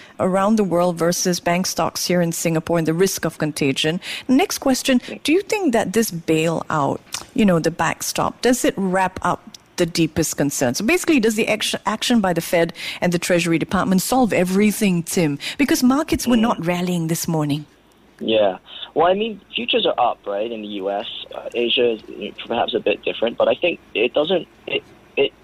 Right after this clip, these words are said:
Speaker 2: it wraps up the immediate concern on deposits for S V B, uh, sh-, you know, holders of, of bank deposits, 'cause I think that was the key. Are they gonna be made whole? There are lots of companies that are holding, you know, four, five hundred million deposited with, with S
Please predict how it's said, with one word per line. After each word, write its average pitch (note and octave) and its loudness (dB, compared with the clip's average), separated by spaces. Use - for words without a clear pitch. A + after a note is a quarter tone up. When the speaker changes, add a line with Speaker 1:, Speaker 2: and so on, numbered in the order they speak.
Speaker 2:
it B2 0
wraps D#3 0
up - -2
the A#2+ -2
immediate A#2 -2
concern G#2+ -4
on F#2+ -6
deposits G2+ -4
for F2 -2
S - -6
V F2 -6
B, F2 -2
uh, - 0
sh-, - 0
you F2+ -2
know, E2 2
holders F2 2
of, E2+ 2
of C#2+ -2
bank - -2
deposits, - -4
'cause E2+ 0
I - 0
think F#2+ -4
that - 0
was D#2 -4
the - -6
key. E2+ -2
Are D2 2
they D#2+ -2
gonna E2 -4
be D#2+ -6
made C#2+ -2
whole? C#2+ 0
There E2 -2
are F#2 2
lots - 0
of D#2+ -16
companies D#2 -4
that C#2 2
are C#2+ 2
holding, D2 0
you D2+ -6
know, C2 -2
four, D2+ 2
five - 0
hundred - -10
million C2+ -2
deposited D#2 -2
with, D2 0
with D2+ 0
S - 0